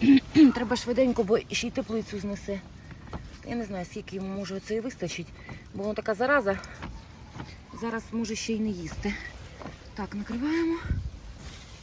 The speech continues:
Давайте так гарненько накриваємося, щоб ніхто не померз. Ну, принаймні, хоча б черепасі. Дивіться, які гарні кольори. Так, о, Боже, запуталася в цих вирівках. Все,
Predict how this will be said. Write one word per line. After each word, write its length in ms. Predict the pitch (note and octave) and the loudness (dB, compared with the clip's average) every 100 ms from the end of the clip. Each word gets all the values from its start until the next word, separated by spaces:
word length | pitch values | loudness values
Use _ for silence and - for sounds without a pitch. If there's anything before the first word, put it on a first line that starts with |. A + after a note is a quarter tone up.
| - - A3+ | -18 -16 -12
Давайте 260 | F3+ G3 | -10 -10
так 180 | - A3+ | -8 -4
гарненько 420 | G#3+ A3+ A3 G#3+ | -2 -2 -4 -4
накриваємося, 680 | G#3+ G#3+ G#3 G#3 G#3+ G#3+ - | -6 -6 -6 -4 -4 -6 -6
щоб 180 | G3 - | -10 -8
ніхто 200 | G#3+ - | -8 -4
не 100 | A3 | -6
померз. 400 | G#3+ G3 F#3 - - - - - - - - | -4 -6 -6 -10 -16 -18 -20 -20 -20 -20 -8
Ну, 100 | C#4+ - - - - | -6 -6 -14 -16 -8
принаймні, 420 | G#3+ A3+ A3 G#3+ | -4 0 0 0
хоча 280 | A3 A3 G#3 | -2 -4 -6
б 20 | - - | -8 -16
черепасі. 480 | - G#3+ G#3 F#3 F3+ | -4 -2 0 -2 0
Дивіться, 280 | G3+ F#4+ - | 2 2 0
які 160 | - C4 | 6 6
гарні 300 | B3+ A#3 A#3 | 6 4 2
кольори. 560 | - A3+ G#3+ G3 E3 - - - - - - - - - - - - - - - - - - | 2 0 2 0 -4 -6 -18 -20 -20 -20 -20 -20 -20 -18 -16 -16 -16 -18 -18 -18 -20 -20 -2
Так, 200 | G#3+ G#3+ - - - - | 0 0 -4 -8 -4 2
о, 60 | F3 | 4
Боже, 380 | F3 C4 A#3 | 6 6 4
запуталася 760 | G#3+ A3 A#3 A#3+ A3 A3 - A3+ - - - - - - | 4 2 2 2 4 4 4 -2 -2 -20 -20 -20 -18 -12
в 60 | - | -10
цих 160 | - | -6
вирівках. 640 | G3+ A#3 G#3+ - G#3+ - - - - - - - - - - - - - - | -2 0 -2 -4 -6 -6 -12 -16 -20 -20 -18 -20 -20 -20 -20 -20 -20 -20 -20
Все, 340 | - - A3+ | -16 -6 -6